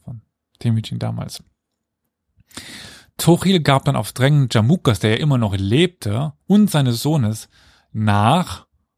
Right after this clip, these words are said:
und willigte ein, sich gegen Temüjin zu wenden, den er aber lieber durch eine Verschwörung beseitigen,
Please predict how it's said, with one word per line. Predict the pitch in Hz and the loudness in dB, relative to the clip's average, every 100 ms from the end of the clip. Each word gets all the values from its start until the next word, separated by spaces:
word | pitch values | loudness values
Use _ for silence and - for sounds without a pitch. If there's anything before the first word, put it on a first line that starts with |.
| _ - | _ -4
und | 120 | 0
willigte | 135 135 - | 0 0 -2
ein, | 117 120 175 | 0 2 2
sich | 135 - | 0 -4
gegen | 135 127 | -6 -2
Temüjin | 139 143 127 131 | 0 0 0 -2
zu | - 113 | -2 0
wenden, | 113 120 101 95 98 95 _ _ _ _ _ _ _ _ _ _ _ _ - | 2 2 0 -2 -6 -14 _ _ _ _ _ _ _ _ _ _ _ _ 2
den | 127 170 | 4 4
er | 151 | 2
aber | 123 | 0
lieber | 117 139 | 2 0
durch | 131 131 | 0 -2
eine | 123 | -4
Verschwörung | - - 113 135 147 120 | -4 -4 2 4 6 4
beseitigen, | 110 - 101 101 113 110 113 | 0 -2 -4 -6 -8 -8 -8